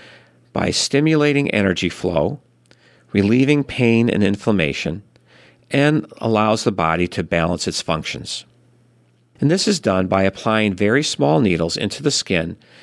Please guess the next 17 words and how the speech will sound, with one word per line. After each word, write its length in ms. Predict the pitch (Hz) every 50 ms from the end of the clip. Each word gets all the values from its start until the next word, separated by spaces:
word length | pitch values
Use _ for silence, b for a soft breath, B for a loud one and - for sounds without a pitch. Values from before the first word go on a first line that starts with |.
| B B B
at 140 | 90 90
very 280 | 90 - 98 107 117 135
specific 600 | 135 - - - 117 - - 123 - 127 123 -
locations 720 | 110 113 117 - - 95 80 82 - - 90 85 - -
that 180 | - 95 90 92
align 560 | 95 90 95 101 110 117 123 131 143 143 143
with 180 | - 101 - -
a 80 | 92
map 360 | 90 92 95 101 110 120 - 101
of 120 | 92 - -
energy 360 | 113 110 110 107 104 - 92
flow 460 | - - - 85 78 71 71 76 80 b b b b b b b
in 140 | - 95
the 80 | 90 87
body 360 | 87 95 87 85 78 80 85
called 360 | 80 - - 87 80 85 85
meridians. 720 | 90 95 101 113 127 123 104 82 67 64 - - - - -